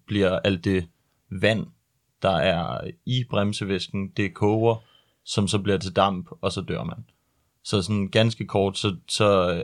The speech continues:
er vi jo, altså, vi er hele cyklen igennem. Alting. Øh,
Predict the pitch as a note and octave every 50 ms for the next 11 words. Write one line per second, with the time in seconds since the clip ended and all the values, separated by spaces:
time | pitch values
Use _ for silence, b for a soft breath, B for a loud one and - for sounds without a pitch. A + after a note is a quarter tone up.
0 | - - G2 F#2 F2+ F#2+ F#2+ F#2 F2+ E2+ - _ _ _ _ _ _ _ _ -
1 | - - G2+ G2+ G#2 G2 A2 A#2+ A2 A2 - - A#2 - - G#2+ G2+ F#2+ F2 G#2+
2 | G#2 F#2+ F2 F#2+ - _ _ _ - G#2+ A#2 - E3 - G#2+ F#2+ E2+ E2+ - -
3 | - F#2+ F#2+ F#2+